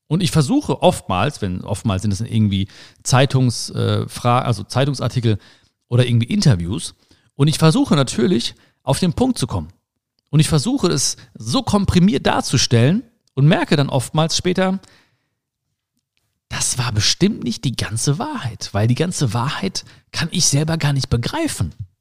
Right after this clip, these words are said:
Ich sage dann Sachen, die vielleicht größer sind, offensichtlicher sind. Ja, ich, ähm, ich gehe in die Natur, ich, ich lese ein Buch, ich rede mit Freunden,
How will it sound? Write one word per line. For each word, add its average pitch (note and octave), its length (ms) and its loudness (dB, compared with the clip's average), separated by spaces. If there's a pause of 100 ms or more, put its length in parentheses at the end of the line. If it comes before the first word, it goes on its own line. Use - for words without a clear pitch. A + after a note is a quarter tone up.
(1500)
Ich - 140 -4
sage B2+ 240 -2
dann A#2 180 2
Sachen, C#3 480 0 (360)
die A2 80 -2
vielleicht A2+ 680 0 (960)
größer C3+ 520 2
sind, E2 220 -6
offensichtlicher A2 760 0
sind. D#2+ 340 -6
Ja, B3 300 0
ich, - 200 -2 (480)
ähm, G#2 500 -2 (420)
ich - 240 -2
gehe E3 340 4
in D3+ 140 2
die D3+ 60 6
Natur, D#3 680 0
ich, - 320 -4 (260)
ich C3+ 200 0
lese E3 280 4
ein D3 180 2
Buch, C3 460 4 (260)
ich - 240 0
rede E3+ 200 4
mit D3 160 0
Freunden, D#3 720 -2